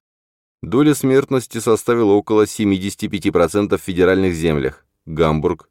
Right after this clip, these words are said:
Шлезвиг-Гольштейн, Нижняя Саксония и Северная Рейн-Вестфалия. Всего за период с января по сентябрь две тысячи одиннадцатого года представители Института Коха зарегистрировали по стране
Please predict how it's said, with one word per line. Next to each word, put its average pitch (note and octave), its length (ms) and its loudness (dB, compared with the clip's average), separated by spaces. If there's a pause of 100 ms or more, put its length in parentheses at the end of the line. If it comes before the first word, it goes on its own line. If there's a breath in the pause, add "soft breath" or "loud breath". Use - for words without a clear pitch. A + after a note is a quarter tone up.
Шлезвиг-Гольштейн, F#2 1200 0 (140)
Нижняя F2 320 -2
Саксония F2+ 680 -2 (160)
и F2 140 -6
Северная F#2+ 580 0
Рейн-Вестфалия. C#2+ 920 -4 (640)
Всего F2+ 360 -2
за D#2+ 120 -2
период E2+ 400 0
с - 60 -16
января D#2+ 480 0
по D#2 100 -8
сентябрь D#2+ 460 -2
две D2 160 -8
тысячи E2 260 -6
одиннадцатого D2+ 500 -2
года F2+ 300 0
представители G2 800 -2
Института G2 600 -2
Коха A#2+ 300 -2
зарегистрировали D#2 800 -2
по D2 120 -4
стране F2 540 -2